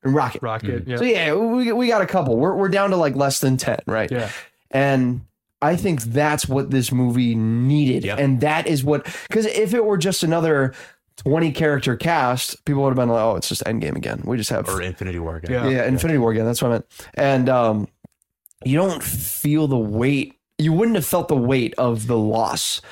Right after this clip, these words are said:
Speaker 1: There's, you know, like, like what Marcus said, "Where's Spider-Man?"
Speaker 3: Yeah, where, where is Spider-Man?
Speaker 1: Where's my guy? Where's <laughs>
Speaker 2: Yeah, yeah.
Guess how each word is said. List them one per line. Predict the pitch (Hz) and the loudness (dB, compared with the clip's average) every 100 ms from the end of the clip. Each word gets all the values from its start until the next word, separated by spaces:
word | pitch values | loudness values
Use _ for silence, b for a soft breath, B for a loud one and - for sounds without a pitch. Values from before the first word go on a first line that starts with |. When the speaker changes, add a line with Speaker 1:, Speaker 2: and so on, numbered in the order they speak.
| B B B B _ - | B B B B _ -2
Speaker 1:
There's, | 147 139 - - - 160 | 0 2 0 -6 -6 -2
you | 175 | 0
know, | 160 156 - - | 0 -2 -6 -4
like, | 156 139 | -2 0
like | 151 143 | 0 0
what | 165 | 0
Marcus | 185 269 - 139 | 0 -2 -2 -4
said, | - 127 | -4 -2
"Where's | 131 135 | -2 -2
Spider-Man?" | - - 277 - - - - | -2 -4 -4 -6 -10 -14 -12
Speaker 3:
Yeah, | 101 | -10
where, | 87 104 135 | -8 -8 -8
where | - 107 180 233 | -8 -8 -6 -8
is | 156 | -8
Spider-Man? | - - 110 - 131 | -10 -10 -8 -2 0
Speaker 1:
Where's | 196 247 | 0 2
my | 202 208 | 2 2
guy? | 160 196 233 - 113 - - | 2 0 0 -4 -8 -10 -4
Where's | 147 196 240 - 139 - - | 0 2 2 0 -4 -4 -4
<laughs> | - | -4
Speaker 2:
Yeah, | 113 117 113 101 _ _ - | -4 -4 -6 -8 _ _ -8
yeah. | 117 | -6